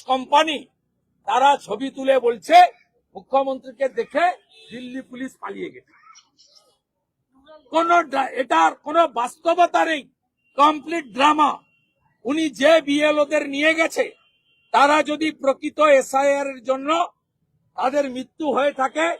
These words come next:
দায়ী মমতা ব্যানার্জি এবং তৃণমূল কংগ্রেস, দায়ী উদয়ন গুহদের মতো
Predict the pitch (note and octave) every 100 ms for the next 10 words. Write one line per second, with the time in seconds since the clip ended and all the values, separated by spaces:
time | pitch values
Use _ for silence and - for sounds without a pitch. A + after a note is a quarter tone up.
0 | _ _ _ - B3+ D4+ D4+ C#4 B3+ C4+
1 | C4+ C#4 C4+ C#4 A3+ C#4+ C4+ - B3+ C4+
2 | C4 G#3+ G3+ C3+ A#2 _ _ _ _ _
3 | _ _ _ _ _ _ _ _ _ D#3
4 | C4+ D4+ D#4 C#4 C4+ D4+ D#4 D4 C#4+ D4
5 | D4 D4 C#4+ C#4